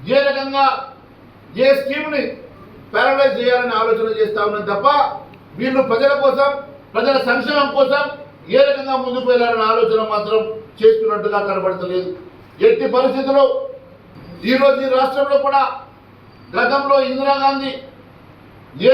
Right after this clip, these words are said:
రకంగానైతే ప్రజాస్వామ్యాన్ని కూలీ చేసిందో అదే ఇందిరమ్మ రాజ్యం పేరు మీద ఈరోజు ఆ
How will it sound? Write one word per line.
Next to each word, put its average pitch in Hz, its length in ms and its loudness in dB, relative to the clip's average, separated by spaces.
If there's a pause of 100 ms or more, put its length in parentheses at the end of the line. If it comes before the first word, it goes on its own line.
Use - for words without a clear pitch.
రకంగానైతే 269 580 -2 (140)
ప్రజాస్వామ్యాన్ని 269 640 0
కూలీ 269 280 -4
చేసిందో 269 420 2 (840)
అదే 254 320 4 (920)
ఇందిరమ్మ 254 440 2 (120)
రాజ్యం 269 340 2
పేరు 269 220 2
మీద 262 120 2 (160)
ఈరోజు 277 320 0 (1400)
ఆ 233 40 2